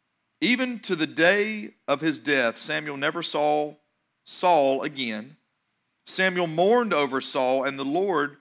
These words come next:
regretted he had made Saul over Israel."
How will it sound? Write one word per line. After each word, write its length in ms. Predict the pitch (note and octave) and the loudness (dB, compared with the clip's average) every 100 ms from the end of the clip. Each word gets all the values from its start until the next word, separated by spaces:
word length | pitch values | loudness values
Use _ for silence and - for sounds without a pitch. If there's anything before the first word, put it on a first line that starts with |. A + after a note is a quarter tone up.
| _ _ | _ _
regretted 720 | - C#3+ - D3+ G3+ G3+ D3 C3+ | -6 -6 -2 0 0 0 -2 -4
he 240 | D3 E3+ | -6 -2
had 180 | D3 B2+ | -2 -2
made 300 | C#3+ D#3 D#3 | -4 -4 -4
Saul 420 | - B2+ B2+ C3 | -4 0 0 0
over 520 | B2 C#3 A#2+ B2+ C3 C3 _ _ _ _ _ - | 0 -2 -4 -6 -6 -10 _ _ _ _ _ -4
Israel." 480 | G3 G#3 - - | -2 -4 -10 -14